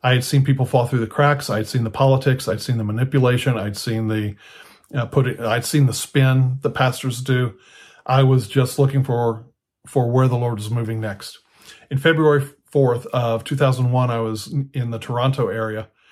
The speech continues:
and the Lord appeared to me during the worship, and he came walking over to me.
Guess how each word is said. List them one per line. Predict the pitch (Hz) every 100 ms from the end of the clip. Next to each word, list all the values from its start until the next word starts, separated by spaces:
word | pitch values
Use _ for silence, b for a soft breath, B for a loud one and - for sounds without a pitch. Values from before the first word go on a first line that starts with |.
| b b b
and | 135
the |
Lord | 127 135 151
appeared | 143 156 160
to |
me | 139 120
during | 123 123
the | 123
worship, | 123 127 117 -
and |
he | 120
came | 131 139
walking | 131 131 131
over | 123 120
to | 127 120
me. | 104